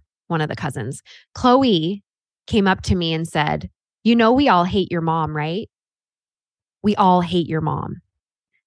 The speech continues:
And Mackenzie said, "What?" And the girl said, "Yeah, we all hate her because she's such a bragger on Instagram." And Mackenzie said, "Oh."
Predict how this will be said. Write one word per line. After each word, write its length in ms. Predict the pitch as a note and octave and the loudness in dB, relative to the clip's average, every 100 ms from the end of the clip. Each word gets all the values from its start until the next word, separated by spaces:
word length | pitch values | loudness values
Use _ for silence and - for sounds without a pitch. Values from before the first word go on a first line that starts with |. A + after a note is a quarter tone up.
| - | 0
And 120 | F#3+ | 2
Mackenzie 440 | F#3 G#3 F3+ F3 E3+ | 4 2 2 2 0
said, 460 | F#3 E3+ E3 F3+ _ - | 2 2 2 -4 _ -2
"What?" 680 | G3+ D4 G4+ A#4+ - - - _ _ _ _ _ _ _ - | 0 0 0 -4 -6 -14 -14 _ _ _ _ _ _ _ -2
And 200 | F#3 F#3 | 2 2
the 80 | F3 | 0
girl 340 | - F3+ E3+ | 2 2 2
said, 400 | D#3+ E3+ D#3+ D#3+ - - - | 2 0 0 -2 -12 -12 2
"Yeah, 160 | A#3 | 4
we 140 | A3 A#3 | 6 6
all 140 | C#4 | 6
hate 260 | C4 A3+ G#3 | 4 2 2
her 100 | G3 | 2
because 300 | F#3+ G3+ F3 | 0 -2 -2
she's 240 | F#3 E3 | -4 -4
such 240 | F#3+ - | -4 0
a 80 | A3+ | -2
bragger 720 | - F3+ D#3+ E3 F3 G3+ A3+ E3 | 0 0 2 2 0 -4 -4 -4
on 160 | D#3+ - | -6 -4
Instagram." 800 | D#3 - - C#3 - G#1 - F#3+ _ _ _ _ _ _ _ _ _ _ _ _ _ - | -6 -6 -10 -8 -8 -8 -10 -12 _ _ _ _ _ _ _ _ _ _ _ _ _ -6
And 140 | G3 F#3+ | -2 0
Mackenzie 400 | F#3 F3+ F3 F3 | 0 -2 0 -2
said, 340 | G3 F3 E3 - - | 0 -2 -2 -8 0
"Oh." 760 | C#4 E4+ C4+ E3 D#3 E3+ G#3 | 4 6 6 4 0 -6 -8